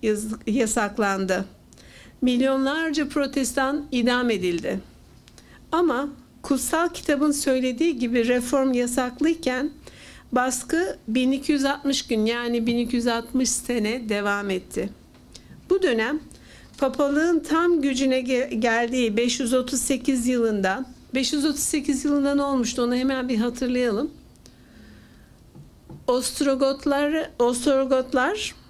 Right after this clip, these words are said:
aa, Justinian tarafından Roma'dan kovuldular.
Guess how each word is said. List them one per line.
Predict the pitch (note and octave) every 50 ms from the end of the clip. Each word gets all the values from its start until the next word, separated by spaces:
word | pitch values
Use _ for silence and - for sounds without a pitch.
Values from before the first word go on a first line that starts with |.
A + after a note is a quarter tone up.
| - - - - - - - - -
aa, | A3 G#3+ G#3 G#3 G#3 G3+ G3 - - - - - - - G#3+ G3+
Justinian | G#3+ C4 A#3+ B3 - - D#4 D4+ D4 B3+ B3 A#3+
tarafından | A#3+ B3+ B3+ C4 B3+ B3 - C#4+ C#4 D4+ D#4 D4 B3
Roma'dan | C4+ C4 C4 C4+ B3+ C4 C4+ D4 C#4+ C#4+
kovuldular. | - C4 A#3+ B3 A#3 G#3+ B3 A3+ G#3+ F#3 F#3+ G#3 - - - -